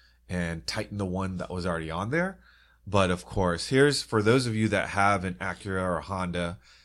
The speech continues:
you need to find a M fourteen, so it's a metric nut with a one point two five pitch, and just throw one of those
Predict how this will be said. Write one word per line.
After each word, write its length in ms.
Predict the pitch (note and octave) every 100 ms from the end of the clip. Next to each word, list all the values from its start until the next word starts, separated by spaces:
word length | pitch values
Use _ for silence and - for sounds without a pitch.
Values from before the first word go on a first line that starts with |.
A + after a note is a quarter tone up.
| _ _ _ _ _ _ _
you 200 | A2+ D#3+
need 260 | D3 C3 -
to 80 | A2+
find 520 | - G2 F#2 F2+ E2+
a 180 | D#2 - A#2
M 360 | C3+ D#3+ F3
fourteen, 1080 | F3 - C3+ - - - A2+ G2+ F#2+ F#2 G#2+ -
so 160 | -
it's 100 | F2 F2
a 40 |
metric 540 | F2 A2 - D#3+ D#3+ G#2
nut 500 | G2+ G2+ F2 - _ _ _ _
with 240 | - F2+ F2
a 60 |
one 340 | E2+ G#2+ C#3+ D3+
point 340 | C3+ A#2+ -
two 200 | - G#2+
five 440 | G#2 G2 F2 F2 -
pitch, 440 | - G2+ - - - _ _ -
and 160 | G2 F#2
just 300 | G2 - -
throw 720 | F#2+ G#2+ C#3+ F3 F3+ F3+ - _
one 320 | F#2 F#2+ A2
of 60 | D3+
those 460 | B2+ G#2 G#2 G2